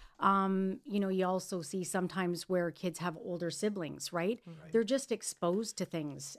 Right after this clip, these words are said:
Speaker 1: um, quicker.
Speaker 3: Sure.
Speaker 1: Um, and again, that doesn't mean bad things are happening, but I just think, um, there is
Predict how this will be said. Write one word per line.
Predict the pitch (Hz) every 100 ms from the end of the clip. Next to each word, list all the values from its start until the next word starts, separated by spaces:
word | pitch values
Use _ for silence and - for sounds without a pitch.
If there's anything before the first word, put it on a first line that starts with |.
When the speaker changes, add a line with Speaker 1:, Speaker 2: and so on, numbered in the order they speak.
| -
Speaker 1:
um, | 165 160 156 156 - 277 _ 311 _
quicker. | - 330 160 - - _ -
Speaker 3:
Sure. | - -
Speaker 1:
Um, | 190 196 196 190 185 _ _ -
and | 220
again, | 220 240 170
that | 160
doesn't | 180 175 -
mean | 185 170 156 - _ - - -
bad | 156 196 165
things | - 202 196 165
are | 156
happening, | 160 214 - 165 151
but | 143 175 -
I | 175
just | 180 185 -
think, | 185 175 - -
um, | 175 175 170 165 143 _ _ _ _ _ _ _ _ _
there | - 208 254 269
is | - 214 196 -